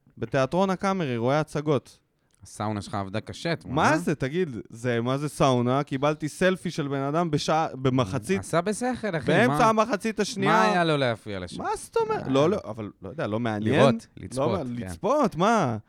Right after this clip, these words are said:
Speaker 2: הרי הוא הולך להיות במכבי עונה הבאה,
Speaker 1: מה
Speaker 2: אתה
Speaker 1: זה,
Speaker 2: יודע.
Speaker 1: נראה לי הבן אדם לא אוהב
Speaker 2: צריך לדעת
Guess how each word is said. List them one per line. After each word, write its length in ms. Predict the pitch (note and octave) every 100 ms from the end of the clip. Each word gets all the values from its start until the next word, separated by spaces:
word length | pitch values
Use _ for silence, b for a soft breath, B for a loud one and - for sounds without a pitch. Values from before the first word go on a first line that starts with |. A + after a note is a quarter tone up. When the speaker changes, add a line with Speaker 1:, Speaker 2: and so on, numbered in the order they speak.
| -
Speaker 2:
הרי 160 | G2 G#2+
הוא 100 | G#2
הולך 220 | G2+ -
להיות 120 | G#2+
במכבי 460 | G#2+ G#2 D3+ F3+ D#3
עונה 220 | C3+ A#2
הבאה, 200 | G#2+ G2
Speaker 1:
מה 40 |
Speaker 2:
אתה 80 | D3+
Speaker 1:
זה, 60 | D3+
Speaker 2:
יודע. 100 | B2+
Speaker 1:
נראה 100 | D3
לי 100 | F3
הבן 160 | E3+
אדם 240 | E3+ F3 F3
לא 60 |
אוהב 80 | F#3
Speaker 2:
צריך 140 | A#2
לדעת 40 | D3+